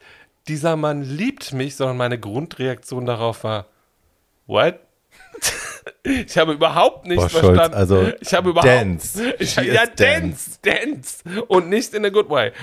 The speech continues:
Speaker 2: No.
Speaker 1: Ähm, und, ähm, äh, weil ich d-, d-, so, ich war überhaupt nicht in der Lage dazu. Und bis ich, ähm, ähm,
Speaker 2: Ich meine ja nicht lieb, nicht gel-, <laughs>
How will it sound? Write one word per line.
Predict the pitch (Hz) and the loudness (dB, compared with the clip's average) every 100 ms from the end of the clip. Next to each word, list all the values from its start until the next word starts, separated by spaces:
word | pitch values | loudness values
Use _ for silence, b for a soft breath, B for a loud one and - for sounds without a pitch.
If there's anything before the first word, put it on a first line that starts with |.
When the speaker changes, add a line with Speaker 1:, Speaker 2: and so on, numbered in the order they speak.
| B | B
Speaker 2:
No. | 175 - | 2 4
Speaker 1:
Ähm, | 175 165 160 147 151 - | 4 4 -2 -8 -14 -4
und, | - 170 170 156 - - | 2 4 2 -2 -8 0
ähm, | 156 151 151 135 135 b b b b _ _ - | 2 2 2 -2 -6 b b b b _ _ 0
äh, | 143 131 131 | 4 4 2
weil | 135 131 135 135 | -2 0 2 0
ich | 135 - | -4 -14
d-, | - 123 | -12 -12
d-, | 127 117 | -12 -16
so, | 117 123 135 | -10 -6 -6
ich | 127 - | -8 -14
war | - 139 180 | -8 -4 -4
überhaupt | 147 139 113 190 226 254 | -4 -6 -4 -8 -6 -8
nicht | 170 - | -8 -8
in | 131 | -6
der | 127 | -4
Lage | 117 113 117 | -2 -2 -4
dazu. | 107 - 113 | -10 -10 -10
Und | 110 101 | -10 -8
bis | 127 - | -10 -8
ich, | - - - - | -10 -12 -10 -2
ähm, | 120 110 107 113 b b b b b _ - | 0 0 -4 -12 b b b b b _ -4
ähm, | 120 117 110 107 107 B B - | -2 -2 -4 -8 -14 B B -6
Speaker 2:
Ich | 117 - | -4 2
meine | 123 135 | 4 4
ja | 127 - - | 2 0 -8
nicht | 101 104 117 - | -8 -4 -4 -6
lieb, | 104 135 - | -8 -8 -6
nicht | 107 113 - | -8 -8 -8
gel-, | - | -6
<laughs> | 120 | -6